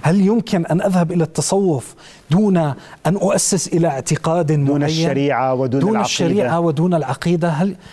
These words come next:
Speaker 1: هذا الأمر ليس ممكنا، ليس في الإسلام فقط، ولا في المسيحية، ولا في النيرفانا الهندية، ولا، هذا الأمر ليس ممكنا.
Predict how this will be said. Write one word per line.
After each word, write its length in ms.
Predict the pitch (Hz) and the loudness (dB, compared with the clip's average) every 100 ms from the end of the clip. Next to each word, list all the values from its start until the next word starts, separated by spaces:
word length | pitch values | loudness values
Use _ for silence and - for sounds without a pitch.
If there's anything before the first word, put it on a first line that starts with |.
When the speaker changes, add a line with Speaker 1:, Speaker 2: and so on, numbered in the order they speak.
| - - | -10 -2
Speaker 1:
هذا 220 | 180 190 | 0 2
الأمر 420 | 165 - 185 165 | 0 0 0 2
ليس 360 | 139 208 165 165 | 2 2 0 0
ممكنا، 520 | 160 147 - 135 131 | 0 -2 -2 -2 0
ليس 320 | 135 202 220 | 0 0 0
في 100 | 196 | 0
الإسلام 520 | 185 - - 156 165 | 0 -2 0 0 0
فقط، 540 | - 165 - 131 - - - - - - | -2 -4 -2 -4 -6 -18 -20 -20 -12 -2
ولا 180 | 180 247 | 0 0
في 100 | 190 | 0
المسيحية، 680 | 175 156 165 - 185 185 | 0 0 -2 -2 -2 0
ولا 280 | 160 165 233 | 2 2 0
في 100 | - | 0
النيرفانا 520 | 165 156 135 165 175 | 0 0 0 0 0
الهندية، 560 | 147 139 147 156 175 147 | 0 0 -2 0 0 0
ولا، 180 | 143 151 - - - | -2 -4 -10 -14 -2
هذا 160 | 180 | 0
الأمر 260 | 202 208 170 | 2 2 2
ليس 320 | 135 170 - | 2 0 0
ممكنا. 520 | 156 170 - 135 107 | 0 0 -2 -4 -6